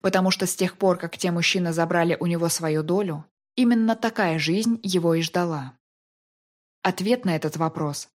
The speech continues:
угнетал его куда больше, чем он мог предположить. «Будет легче, если ты признаешься дяде Говарду во лжи и снова переедешь в свою комнату в мезонине», шептал голос в его голове.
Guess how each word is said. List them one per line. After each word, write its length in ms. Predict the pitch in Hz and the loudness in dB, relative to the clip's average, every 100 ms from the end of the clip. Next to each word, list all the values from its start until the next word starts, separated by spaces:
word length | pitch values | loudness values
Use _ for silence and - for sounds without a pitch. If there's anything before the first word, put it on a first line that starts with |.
| _ | _
угнетал 480 | 196 190 196 214 233 | 0 2 2 2 2
его 260 | 214 208 202 | 2 2 2
куда 240 | 202 185 | 2 2
больше, 520 | 175 226 233 160 147 - | 2 0 0 -6 -8 -6
чем 240 | 180 180 - | -4 -2 0
он 180 | 233 | 0
мог 260 | 214 185 - | 2 0 -2
предположить. 880 | 180 170 180 175 175 170 147 - - _ _ _ _ _ _ _ _ _ _ _ | -6 -6 -4 -2 -2 -2 -6 -12 -20 _ _ _ _ _ _ _ _ _ _ _
«Будет 340 | 170 180 165 - | -2 -2 -2 -2
легче, 400 | 170 180 - 156 | -2 -2 -4 -2
если 240 | 160 175 | -2 -2
ты 140 | 165 175 | -2 0
признаешься 600 | 180 180 180 170 - 165 | 0 2 0 0 0 0
дяде 260 | 165 170 | 0 0
Говарду 440 | 165 175 165 160 147 | 2 2 0 -2 -2
во 160 | 143 | -2
лжи 400 | 143 147 175 208 _ _ - | -4 -2 -4 -6 _ _ -4
и 60 | |
снова 340 | 196 220 254 247 | -2 2 2 2
переедешь 640 | 208 185 175 208 220 - | 2 2 2 0 -2 -4
в 60 | - | -6
свою 300 | - 185 180 | -4 -2 -2
комнату 440 | 185 180 180 185 | -2 -2 -2 -4
в 80 | 180 | -2
мезонине», 720 | 180 180 202 202 160 131 135 _ _ _ | 0 0 0 0 0 -4 -10 _ _ _
шептал 420 | - 180 - 156 151 | -4 -4 0 0 0
голос 440 | 151 175 202 196 | 0 0 -2 -6
в 60 | 185 | -2
его 260 | 170 160 | 0 0
голове. 560 | 151 156 170 151 131 | -2 -4 -4 -6 -8